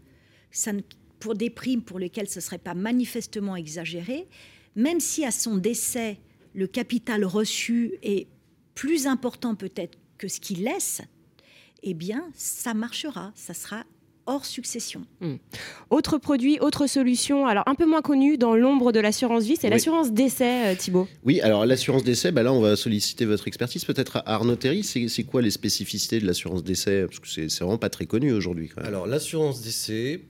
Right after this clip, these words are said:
Speaker 4: pour, euh, pour faire simple, c'est je paye chaque mois une prime pour garantir un capital qui sera, qui sera versé au jour de mon décès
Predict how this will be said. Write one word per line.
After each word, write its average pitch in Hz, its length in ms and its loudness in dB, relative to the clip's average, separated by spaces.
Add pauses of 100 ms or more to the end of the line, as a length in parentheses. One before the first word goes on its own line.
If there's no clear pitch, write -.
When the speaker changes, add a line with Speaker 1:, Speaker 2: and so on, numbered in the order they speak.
Speaker 4:
pour, 101 240 -10
euh, 90 1000 -4 (420)
pour - 160 -20
faire 98 160 -12
simple, 131 360 -2
c'est - 320 -4 (720)
je 101 160 -16
paye 131 200 -4
chaque - 240 -6
mois 117 120 0
une 98 100 -2
prime - 240 -8 (640)
pour 135 160 -2
garantir 127 400 0
un 113 100 0
capital 123 480 -4
qui 135 120 -8
sera, 101 280 -4
qui 101 180 -10
sera 90 260 -4
versé 101 280 -4
au 90 60 -2
jour 113 160 -2
de 127 60 2
mon 113 120 4
décès 92 460 -2